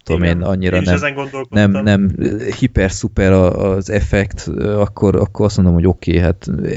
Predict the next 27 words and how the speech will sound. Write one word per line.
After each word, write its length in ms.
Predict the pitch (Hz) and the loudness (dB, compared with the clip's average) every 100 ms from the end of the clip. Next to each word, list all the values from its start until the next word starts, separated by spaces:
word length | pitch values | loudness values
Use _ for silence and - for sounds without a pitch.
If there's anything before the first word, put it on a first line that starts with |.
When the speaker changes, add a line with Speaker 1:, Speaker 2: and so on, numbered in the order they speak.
| - | -4
Speaker 1:
értettem, 540 | 101 101 104 90 95 | 0 0 0 0 2
hogy 100 | 90 92 | 4 4
mire 180 | 92 | 2
akart 300 | 107 - 87 | 2 0 -2
kiukodni, 540 | - 98 92 - 87 90 | 0 2 2 2 2 2
és 140 | 90 | 0
ebből 180 | 90 92 | 0 2
nem 100 | 90 | 0
csinálok 420 | - 87 85 90 | 0 0 0 0
olyan 160 | - 95 | 0 0
óriási 540 | 92 90 85 90 - 92 | 2 2 2 0 -2 -2
ügyet. 300 | 90 95 - | 0 0 -2
Ha 220 | - - | -14 -8
mondjuk 240 | - 101 95 | 0 2 2
egy 120 | 104 | 0
kétszáz 380 | - 120 113 107 | 0 0 0 2
milliós 340 | 110 104 98 | 4 4 2
blockbusternél 760 | 101 104 101 98 - 98 95 95 | 2 0 2 0 0 0 2 2
van, 140 | 92 | 2
akkor 200 | 95 - | 2 0
azt 140 | - | -2
mondom, 240 | 90 92 90 | 0 0 0
hogy 180 | 87 95 | 0 0
igen, 240 | 110 101 | -2 0
ez 140 | 92 | 0
már, 320 | 101 98 98 107 - - _ - | 0 0 -2 -4 -14 -20 _ -6
ö, 240 | 98 | 0